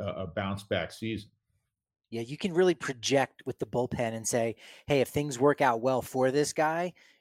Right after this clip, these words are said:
Speaker 2: you've, you've got a lot of depth i-, in that bullpen." And, and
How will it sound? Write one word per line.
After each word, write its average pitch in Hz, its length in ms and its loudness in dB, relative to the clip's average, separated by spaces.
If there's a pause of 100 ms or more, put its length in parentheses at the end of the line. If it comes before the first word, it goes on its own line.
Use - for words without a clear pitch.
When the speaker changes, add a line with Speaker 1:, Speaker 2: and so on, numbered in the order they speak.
Speaker 2:
you've, 120 260 -14
you've 131 320 -10
got 147 240 0 (460)
a 127 40 -6
lot 143 140 2
of 120 80 -4
depth - 400 -2 (140)
i-, - 20 -8
in 127 220 -6
that 131 120 2
bullpen." 127 380 -2
And, 107 260 -6
and 107 260 -12